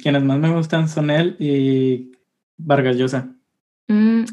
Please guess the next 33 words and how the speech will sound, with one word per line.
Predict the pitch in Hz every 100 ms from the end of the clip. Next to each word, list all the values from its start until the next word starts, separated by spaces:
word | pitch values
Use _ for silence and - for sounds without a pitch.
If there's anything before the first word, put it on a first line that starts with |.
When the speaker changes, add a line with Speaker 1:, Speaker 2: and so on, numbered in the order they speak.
| - - _ _ _ _ _ _ _ _ _
Speaker 2:
igual | 277 269 277 277
diez | 311
de | 427
los | 403 -
conejitos | 302 247 247 262 269
es | 294
de |
Vargas | 311 320 277 233
Llosa, | 220 -
pero | 208 220
no | 202 247
sé. | 254 226 208 214 -
A | 196
ver, | 202 240 - _ _ _ _
ahorita | - 220 247 277
lo | 311
busco | 240 240 285
y |
te | 247
Speaker 1:
Quizás. | 277
Speaker 2:
lo | 262
mando. | 208 208 247 - - - 359 508
<laughs> | - 466 - - 403 403
Siento | 330 269
que | 320
Speaker 1:
Va. | 339
Speaker 2:
alguien | 320 339
va | 320
a |
estar | 311 320
escuchando | 349 349 349 220 208 240
este | 254 285
audio | 285 311 320